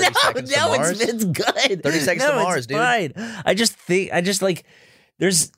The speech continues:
Speaker 1: there is this point where I just can't enjoy something if someone goes a little too, uh, like, I don't, it's not like I'm looking down on 'em, but after the whole, like, cult shit and, like,
Speaker 2: Yeah.
Speaker 1: the bullshit Joker stuff, I don't know. There's just,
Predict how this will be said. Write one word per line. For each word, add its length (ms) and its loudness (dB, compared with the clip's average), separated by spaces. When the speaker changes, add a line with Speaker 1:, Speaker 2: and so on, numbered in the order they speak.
Speaker 1:
there 200 0
is 300 0
this 180 0
point 640 -2
where 920 0
I 440 0
just 340 -2
can't 360 -2
enjoy 420 0
something 400 -2
if 100 -2
someone 400 0
goes 300 0
a 140 -4
little 360 0
too, 400 0
uh, 500 0
like, 300 -4
I 100 0
don't, 140 -2
it's 120 0
not 120 0
like 100 -4
I'm 120 0
looking 240 0
down 260 2
on 160 2
'em, 260 -2
but 80 -2
after 240 0
the 120 0
whole, 220 2
like, 260 -2
cult 360 0
shit 600 -2
and, 420 0
like, 140 2
Speaker 2:
Yeah. 240 0
Speaker 1:
the 80 -2
bullshit 480 0
Joker 440 0
stuff, 320 0
I 60 2
don't 120 0
know. 120 2
There's 140 0
just, 320 -4